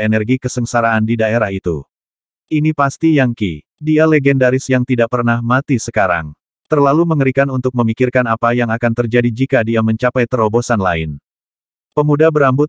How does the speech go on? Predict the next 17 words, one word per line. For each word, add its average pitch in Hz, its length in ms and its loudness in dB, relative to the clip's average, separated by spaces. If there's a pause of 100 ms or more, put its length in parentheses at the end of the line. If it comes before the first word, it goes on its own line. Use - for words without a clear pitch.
emas 131 180 0
itu 127 220 0
diapit 120 340 0
oleh 113 220 0
sekelompok 107 480 -2
pria 139 260 0
kekar, 95 400 -2 (240)
yang 135 160 2
semuanya 110 400 0
memiliki 110 400 0
surai 151 380 0
emas 107 260 -2
yang 107 220 -2
sama. 82 400 -4 (640)
"Haruskah 143 480 -2
kita 156 240 -2
mengejarnya?" 120 720 0